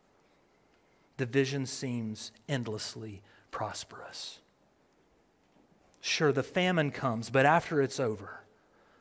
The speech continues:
no name will be greater than his. Friends, Joseph is in a very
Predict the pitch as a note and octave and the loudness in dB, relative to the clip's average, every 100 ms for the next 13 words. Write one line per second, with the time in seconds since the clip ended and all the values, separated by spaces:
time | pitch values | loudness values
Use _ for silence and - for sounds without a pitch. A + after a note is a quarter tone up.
0 | _ - C#3 D3+ D3+ C#3+ C3 A2+ G#2+ G#2+ | _ -8 0 6 6 6 4 2 0 -4
1 | G#2+ G#2+ A2 G#2 G2+ F2+ F#2+ - - - | -6 -6 -4 -6 -6 -10 -14 -16 -18 -16
2 | - - _ _ _ _ _ _ _ _ | -16 -16 _ _ _ _ _ _ _ _
3 | _ _ _ _ _ _ _ _ _ _ | _ _ _ _ _ _ _ _ _ _
4 | _ _ _ _ _ _ _ _ _ _ | _ _ _ _ _ _ _ _ _ _
5 | _ _ _ _ _ _ - B2 A#2 A2+ | _ _ _ _ _ _ -8 -6 -6 -2
6 | C3 C#3 - D3+ - A#2+ A#2 G#2 A2 A#2+ | 2 2 2 -6 -6 -6 -6 -6 -4 -2
7 | B2 B2+ A#2+ | -2 -4 -8